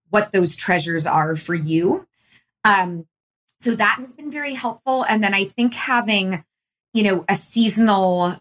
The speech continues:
purge, you know, before big holidays or before a birthday has been really helpful.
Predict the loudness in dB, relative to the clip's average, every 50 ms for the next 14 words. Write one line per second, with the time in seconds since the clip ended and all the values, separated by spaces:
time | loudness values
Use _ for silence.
0 | _ _ -12 -4 -2 0 0 2 2 0 -2 -2 -4 -6 -8 -8 _ -6 -2 0
1 | 2 2 2 2 0 -6 -6 -4 -2 0 2 2 2 2 2 0 0 0 -2 -2
2 | 0 0 0 0 0 0 0 0 -2 -2 -4 -4 -4 -6 -6 -6 -4 -2 0 2
3 | 2 2 0 0 -2 -6 -8 -6 -2 -2 -2 -4 -4 -6 -4 0 2 4 4 4
4 | 4 2 2 4 4 4 4 4 2 2 2 2 2 2 0 0 0 0 0 0
5 | 0 0 0 0 0 2 2 0 -4